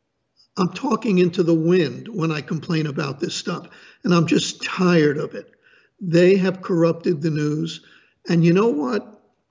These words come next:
You know who gets away with, with a lot of this? The audience, because they're giving the audience exactly what the audience wants.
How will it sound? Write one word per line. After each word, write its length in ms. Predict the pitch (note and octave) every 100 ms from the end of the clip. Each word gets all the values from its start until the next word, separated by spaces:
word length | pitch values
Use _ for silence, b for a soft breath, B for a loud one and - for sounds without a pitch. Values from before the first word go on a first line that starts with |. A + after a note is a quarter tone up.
| _ _ _ _ -
You 160 | -
know 120 | F#3+
who 100 | G#3
gets 260 | F#3+ A#3 -
away 280 | G#3+ F3+ F3
with, 220 | F3+ F3 -
with 680 | C#4 E4 C#4+ A#3+ F#3 F3+ E3+
a 40 |
lot 220 | E3+ E3+
of 120 | E3
this? 260 | F3 F3 - b b b _
The 220 | - G#3+ A#3
audience, 680 | F#3+ E3 C#3+ C#3 - - - - b b
because 500 | - F#3 G3+ F#3 -
they're 140 | G#3 F#3
giving 360 | D3 F3 E3+
the 160 | D#3 D#3
audience 540 | - F#3+ F#3 F#3+ F3+ -
exactly 840 | E3 A2+ - E3+ F#3 F#3+ F#3+ F#3+
what 260 | F3 E3+ E3
the 140 | E3
audience 440 | D#3 D#3 D#3+ D#3+
wants. 380 | - D#3 - -